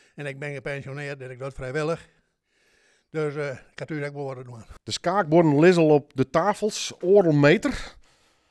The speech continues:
Speaker 2: Herman de Vries, voorzitter van, ja, hoe heet de schaakclub eigenlijk?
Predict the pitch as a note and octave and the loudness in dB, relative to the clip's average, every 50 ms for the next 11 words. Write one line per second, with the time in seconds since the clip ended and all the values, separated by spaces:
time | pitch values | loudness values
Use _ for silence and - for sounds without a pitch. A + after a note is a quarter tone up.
0 | _ _ _ - C#3+ D#3+ E3 D#3 D3 - - F3 G#3+ A#3+ - - - - - - | _ _ _ 0 2 2 2 2 0 0 -2 -2 -2 -2 -4 -6 -12 -12 -16 -20
1 | _ - - D#3+ E3 - E3 C#3+ D#3 B2+ - D#3 D3 C#3+ C3+ A2 - _ _ _ | _ -2 -2 -2 0 0 -4 -4 -6 -8 -4 -2 0 0 0 -2 -8 _ _ _
2 | _ _ _ _ - C3+ C#3 C#3+ F3 - - - - C4 B3 G#3+ - - G#3+ - | _ _ _ _ -2 2 4 4 4 4 2 -2 -2 -2 -4 -2 0 -2 0 2
3 | A2+ G2+ G2+ C#3+ E3+ - _ | 2 0 0 -2 -4 -6 _